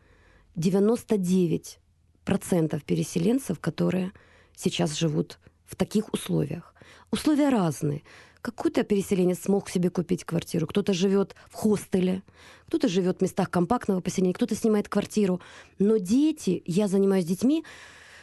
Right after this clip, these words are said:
и мои коллеги замечательные, любимые мои коллеги занимаются с детьми, и каждый раз по окончанию занятий они говорят, что дети вспоминают о доме. Нельзя. Это как дерево,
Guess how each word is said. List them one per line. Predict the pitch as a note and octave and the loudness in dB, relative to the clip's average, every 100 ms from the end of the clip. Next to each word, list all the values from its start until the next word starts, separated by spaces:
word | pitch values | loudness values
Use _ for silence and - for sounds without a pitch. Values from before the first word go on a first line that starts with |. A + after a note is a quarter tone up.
| - | -2
и | B3 | 2
мои | A#3 A3+ | 4 2
коллеги | A3+ A3 B3+ G#3 | 2 4 2 2
замечательные, | F3+ G3+ G#3 - F#3 - F3 F3 | 2 2 2 2 0 2 2 4
любимые | F#3+ G3 G3 F3 D#3+ D#3 | 2 2 2 4 4 4
мои | E3+ E3+ | 2 2
коллеги | F#3 F3 D#3+ E3 | 2 2 2 2
занимаются | F3+ F3 E3+ D#3 D#3 | 2 4 2 0 -2
с | |
детьми, | E3+ - C4 C4+ - | -2 2 0 0 -4
и | |
каждый | - A#3 B3+ A3 | 0 2 2 2
раз | A#3 G3 - - _ | 2 0 -2 -16 _
по | F3+ | -4
окончанию | - F#3+ G#3 F#3 E3+ | 0 0 2 2 2
занятий | F3+ G3+ G#3+ - | 2 2 0 -2
они | E3+ D#3+ | -2 0
говорят, | E3+ E3 D#3 - | 0 0 -2 -6
что | - F3+ | -4 -2
дети | E3 F#3+ G#3 G#3+ | 0 2 2 0
вспоминают | G#3 - D3+ D3 D3+ D#3 D#3 | -6 -6 -4 -2 -2 -2 -4
о | D#3 | -6
доме. | D3+ D3+ D3 D#3 _ _ _ _ _ _ _ | -6 -8 -10 -14 _ _ _ _ _ _ _
Нельзя. | G#3 A3 G3+ A3 G3 | 2 2 2 2 2
Это | G#3 A3+ | 0 0
как | A#3 G3 | 0 2
дерево, | G3 A#3 G3+ F#3 | 2 2 2 0